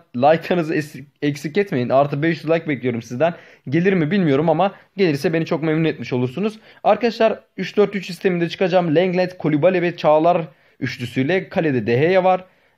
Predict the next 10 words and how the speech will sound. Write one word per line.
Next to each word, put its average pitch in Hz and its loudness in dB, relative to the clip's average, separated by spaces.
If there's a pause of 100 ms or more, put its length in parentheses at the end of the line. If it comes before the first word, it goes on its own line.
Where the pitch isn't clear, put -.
E, 147 2
sağ 226 0
açık 220 0
olarak 220 0
Fekir'i, 202 0
sol 202 0
açık 185 -2
olarak 156 0
Emre 160 -2
Çolak'ı, 180 0